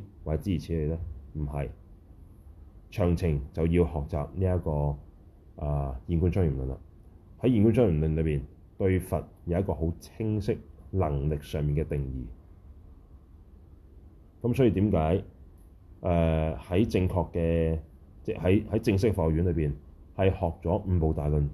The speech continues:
先至學，呃，道次第呢？個原因就喺呢一度。因為你對呢一啲會有一個比較清晰嘅見解嘅時候，然之先學嘅話，會係比較容易好多。咁，咁我哋而家學，呃，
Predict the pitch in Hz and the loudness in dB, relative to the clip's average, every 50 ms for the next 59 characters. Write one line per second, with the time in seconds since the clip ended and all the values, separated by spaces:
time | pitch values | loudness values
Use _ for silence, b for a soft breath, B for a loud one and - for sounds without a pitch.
0 | - - - - 120 107 98 87 82 73 76 76 71 - - - - - - - | -6 -12 -8 -2 0 0 0 0 -2 -4 -4 -6 -8 -8 -12 -20 -20 -20 -20 -20
1 | - - - - - - - - - - - - - 73 71 69 69 71 71 85 | -20 -20 -20 -20 -20 -20 -20 -20 -20 -20 -18 -12 -8 -6 -4 -4 -4 -2 -2 -2
2 | 87 - - 87 78 76 76 82 82 - - - - - 95 85 78 73 71 87 | -2 0 -2 -2 -2 -2 -2 -4 -4 -6 -12 -12 -6 -2 -2 0 0 0 0 0
3 | 90 87 80 67 69 76 78 73 73 71 62 58 - - - - - - - - | 0 -2 -4 -4 -4 -4 -4 -4 -6 -8 -12 -14 -16 -20 -20 -20 -20 -20 -20 -20
4 | - - - - - 143 139 117 104 95 104 98 95 104 110 110 113 113 113 113 | -20 -20 -8 0 2 4 4 6 4 4 4 4 4 4 2 4 4 2 2 2
5 | 90 95 90 87 90 90 101 101 95 82 - 95 92 85 - - 107 107 95 95 | 2 2 2 2 2 2 0 -2 -2 -2 -2 -2 -2 -2 -4 -4 -4 -2 -2 -2
6 | 87 82 85 80 73 76 82 90 - - 69 69 71 73 78 82 92 87 - 104 | -2 -2 -2 -2 -2 -2 -2 -4 -4 -6 -6 -4 -4 -2 -2 -2 -2 -2 -2 -4
7 | 85 80 73 - 78 73 67 65 73 73 - - - - - - - - - 95 | -4 -4 -4 -4 -4 -4 -2 -2 -4 -6 -6 -10 -18 -20 -20 -20 -14 -4 0 0
8 | 95 82 82 76 76 73 80 80 85 90 80 76 78 - 80 87 82 78 71 67 | 0 2 2 0 0 0 0 0 0 0 0 0 -2 -4 -4 -4 -2 -2 -2 -2
9 | 67 71 69 71 71 71 73 73 71 - - - - - - - - - - - | -4 -4 -4 -4 -4 -4 -4 -4 -6 -6 -10 -16 -20 -20 -20 -20 -20 -20 -20 -20
10 | - - - - - - - - - 120 151 151 - - - - - - - - | -20 -20 -20 -20 -20 -20 -2 2 4 4 4 4 2 -4 -16 -20 -20 -20 -20 -20
11 | - - - - - 110 131 151 147 - 113 98 95 90 87 80 80 104 120 127 | -20 -20 -6 0 4 4 4 6 6 6 6 6 6 6 4 4 4 4 4 2
12 | 107 101 85 - - - - - - - - - - - - - - - - - | 2 2 0 0 -2 -8 -18 -20 -20 -20 -20 -20 -20 -20 -20 -20 -20 -20 -20 -20
13 | - - - - 85 82 80 80 78 78 76 | -20 -16 -8 -4 -2 0 0 0 0 0 -2